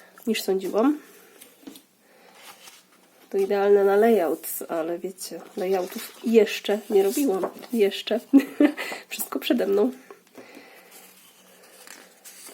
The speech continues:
Kwiatuchy. Piękna zieleń. Bardzo lubię taki odcień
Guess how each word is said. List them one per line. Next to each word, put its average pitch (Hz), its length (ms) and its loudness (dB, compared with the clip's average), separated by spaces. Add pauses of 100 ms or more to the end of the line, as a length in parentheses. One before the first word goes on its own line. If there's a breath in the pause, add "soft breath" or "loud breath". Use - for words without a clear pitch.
(140)
Kwiatuchy. - 720 -2 (1400 loud breath)
Piękna 190 540 -6
zieleń. 208 580 2 (140)
Bardzo 185 240 -8
lubię - 220 -10
taki - 320 -16 (180)
odcień 196 500 -8